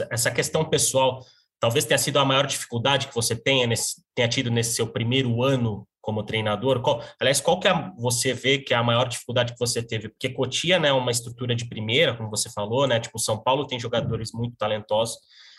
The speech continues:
mas, obviamente, o trabalho de uma temporada inteira gera muitas dificuldades. Eu quero saber, nesse, nessa, de marinheiro de primeira viagem como treinador, qual a grande dificuldade que você teve?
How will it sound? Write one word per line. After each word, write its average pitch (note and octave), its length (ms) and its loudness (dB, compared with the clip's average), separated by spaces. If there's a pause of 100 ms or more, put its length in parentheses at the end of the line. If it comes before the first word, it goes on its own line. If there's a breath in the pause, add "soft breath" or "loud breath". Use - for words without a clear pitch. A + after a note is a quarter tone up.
(160 soft breath)
mas, A#2+ 220 2
obviamente, A#2+ 440 2
o A#2+ 60 -6
trabalho A#2+ 400 2
de A#2+ 80 -4
uma A#2+ 140 2
temporada A#2 400 0
inteira A#2 340 0
gera A#2 240 2
muitas A#2 260 -4
dificuldades. A#2 460 -2
Eu A#2+ 80 0
quero B2+ 160 -2
saber, B2+ 320 2
nesse, C#3 320 2
nessa, C3 440 0 (240 soft breath)
de A2+ 100 -2
marinheiro C3+ 420 4
de A#2+ 100 -2
primeira C3+ 360 2
viagem B2+ 480 4
como B2+ 180 -2
treinador, B2 380 0
qual D3+ 160 2
a - 20 2
grande D3+ 300 0
dificuldade B2 480 0
que - 60 -16
você A#2 200 -2
teve? G#2+ 320 -4